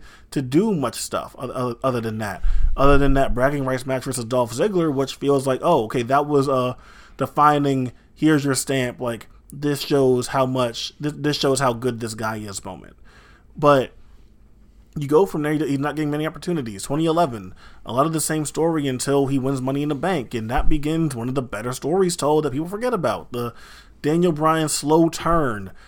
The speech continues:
of, "I'm so, uh, I have so much integrity, and I'm gonna cash in, I'm gonna cash in at WrestleMania,"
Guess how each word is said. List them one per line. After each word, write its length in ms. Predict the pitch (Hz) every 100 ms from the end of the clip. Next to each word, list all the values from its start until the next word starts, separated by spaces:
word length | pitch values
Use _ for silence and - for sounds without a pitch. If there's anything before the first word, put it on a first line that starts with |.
| - -
of, 480 | 143 139 135 127 123
"I'm 260 | 135 143 131
so, 500 | - 165 160 156 147
uh, 240 | 135 135
I 120 | 127 139
have 140 | 147
so 100 | 156
much 200 | 151 147
integrity, 720 | 131 160 151 143 131 127 120 - - -
and 380 | 147 135 127 127
I'm 180 | 135 147
gonna 220 | 143 139
cash 400 | - 143 139 -
in, 80 | 139
I'm 100 | 131
gonna 160 | 139 135
cash 400 | 143 147 139 151
in 140 | 139
at 120 | 120
WrestleMania," 840 | 135 131 131 131 151 135 120 117